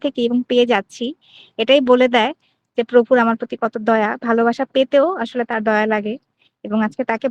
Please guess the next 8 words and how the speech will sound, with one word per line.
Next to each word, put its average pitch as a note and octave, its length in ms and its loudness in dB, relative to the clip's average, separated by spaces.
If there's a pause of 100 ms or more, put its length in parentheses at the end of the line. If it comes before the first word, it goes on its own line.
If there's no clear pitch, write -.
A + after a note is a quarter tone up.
ভালোবেসে B3 720 0
তার, A#3 200 0 (280)
তার A3+ 180 4 (640)
কারণেই C4+ 380 4
আপনাদেরকে C4 380 0
আমি C4+ 180 2
পেয়েছি। C#4 480 0 (880)
এতগুলো C4 300 2